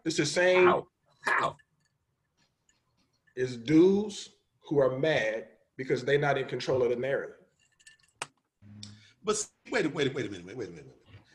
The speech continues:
Speaker 3: I don't think that men really think that way. I don't think that humans think that way. Like, we sitting around, like, mad,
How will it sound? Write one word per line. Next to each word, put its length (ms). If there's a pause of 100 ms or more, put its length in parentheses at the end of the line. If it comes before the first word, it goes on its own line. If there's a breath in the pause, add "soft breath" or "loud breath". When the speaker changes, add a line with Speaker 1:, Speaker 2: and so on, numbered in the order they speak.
(320 soft breath)
Speaker 3:
I 60
don't 240
think 160
that 100
men 380
really 240
think 640
that 300
way. 200
I 100
don't 140
think 160
that 80
humans 380
think 260
that 120
way. 120
Like, 240 (320 loud breath)
we 100
sitting 260
around, 320
like, 200
mad, 440